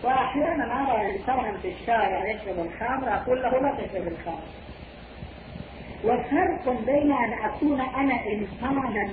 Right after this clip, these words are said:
متفاعلا مع المجتمع في سبيل إصلاحه وتحويله تحويلا عاما. الرسول والأئمة الصالحون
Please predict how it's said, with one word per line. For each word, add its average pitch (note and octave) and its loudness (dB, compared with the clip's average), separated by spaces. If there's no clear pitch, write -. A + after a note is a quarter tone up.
متفاعلا D4 0
مع C#4+ 0
المجتمع C#4 0
في A3 -6
سبيل A3 -2
إصلاحه G3 0
وتحويله A3+ 2
تحويلا F#3 2
عاما. D#3 -2
الرسول F#3 2
والأئمة E3+ 4
الصالحون E3 -4